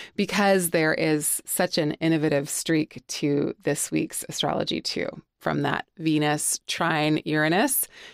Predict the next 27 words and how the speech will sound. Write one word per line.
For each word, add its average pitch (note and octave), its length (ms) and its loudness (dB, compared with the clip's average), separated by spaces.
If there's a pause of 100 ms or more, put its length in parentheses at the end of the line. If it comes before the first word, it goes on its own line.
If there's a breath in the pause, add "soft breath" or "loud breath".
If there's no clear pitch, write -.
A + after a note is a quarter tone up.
(220 loud breath)
to G#3 100 2
that E3+ 280 2
<laughs> - 0 -
Mercury F#3+ 600 6
opposing E3 600 2
Uranus E3 560 2
from D#3 140 -2
the D3 80 0
beginning D#3 300 2
of D3+ 60 2
the D#3 60 4
week D#3 200 2
to - 80 -14
the D3 120 0
end D#3 180 2
of D#3+ 60 2
the F3 100 2
week, G#3 320 2 (460 loud breath)
there's, B3 260 4
like, C4+ 220 4
a C4+ 120 4
little C#4 220 4
bit C#4+ 120 2
of C#4+ 140 4
shock A#3+ 440 2
and A3 200 2
awe F#3+ 460 4